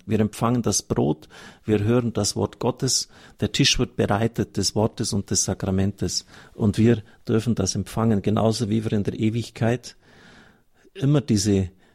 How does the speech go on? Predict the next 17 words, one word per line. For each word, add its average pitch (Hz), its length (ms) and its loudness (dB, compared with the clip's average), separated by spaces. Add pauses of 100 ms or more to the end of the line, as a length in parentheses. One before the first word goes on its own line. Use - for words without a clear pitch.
(540)
bräutliche 101 600 0
Haltung 95 400 0
haben 104 320 0
werden. 95 340 -2
Gott 110 300 -2
wird - 160 -2
derjenige 110 440 2
sein, 104 300 0
der 98 140 -2
sich 98 200 -4
uns 98 200 0
schenkt 110 360 0
und 113 200 -2
wir 110 100 2
sind 110 240 0
die 113 60 -2
Empfangenden. 107 720 -2